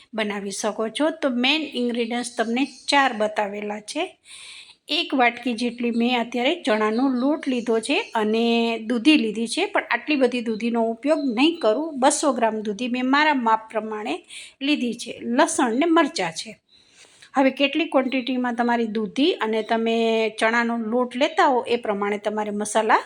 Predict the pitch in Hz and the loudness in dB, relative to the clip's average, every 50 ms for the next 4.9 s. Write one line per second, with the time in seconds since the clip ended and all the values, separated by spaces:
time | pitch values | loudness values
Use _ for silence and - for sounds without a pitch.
0 | - - _ _ - 254 240 214 196 190 185 185 185 190 - - - - - - | -2 -16 _ _ 0 0 2 0 -2 -6 -8 -10 -12 -12 -14 -14 -14 -16 -18 -20
1 | _ _ - - - - - - _ _ - 285 349 370 370 330 254 214 - - | _ _ -20 -20 -20 -20 -20 -20 _ _ 2 4 4 4 4 2 0 0 -2 -2
2 | 214 214 214 214 214 220 233 262 320 359 - - 226 214 262 285 - 359 349 269 | 0 0 2 2 0 0 0 0 0 -2 -4 -8 -2 0 0 2 4 4 2 4
3 | 302 277 240 233 226 233 226 226 - 233 233 220 220 220 208 202 214 202 175 214 | 4 2 2 2 2 2 0 0 0 0 -2 -2 0 -2 -2 -2 -4 -6 -6 -4
4 | 220 220 202 202 208 226 208 208 214 - - - 208 190 202 240 311 440 | -2 0 -2 -2 -2 -2 -4 -2 -4 -6 -8 -8 -6 -2 0 2 2 2